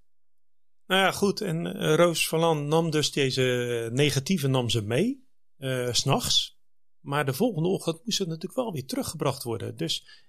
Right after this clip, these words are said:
elke dag weer gaf zij negatieve even over aan haar, eh, vriend.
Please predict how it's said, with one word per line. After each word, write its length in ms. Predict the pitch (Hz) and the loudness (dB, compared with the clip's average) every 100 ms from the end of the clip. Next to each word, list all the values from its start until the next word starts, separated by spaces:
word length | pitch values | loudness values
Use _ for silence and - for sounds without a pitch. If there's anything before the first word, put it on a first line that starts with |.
| - - | -20 -12
elke 480 | 254 247 233 - 170 | -2 0 0 -2 0
dag 260 | 151 147 | 0 0
weer 340 | - 131 147 196 | -2 0 0 -2
gaf 260 | - - - | -8 -8 -6
zij 420 | - 175 160 151 | -4 -6 -6 -6
negatieve 640 | 165 185 - - 185 165 165 | -4 -4 -4 -6 -6 -6 -2
even 300 | 165 143 - | -2 -2 -2
over 260 | 185 160 | -4 -4
aan 200 | 147 123 | -8 -8
haar, 200 | 123 123 | -8 -6
eh, 240 | 123 120 117 | -4 -4 -2
vriend. 400 | 170 262 - | 0 -2 -4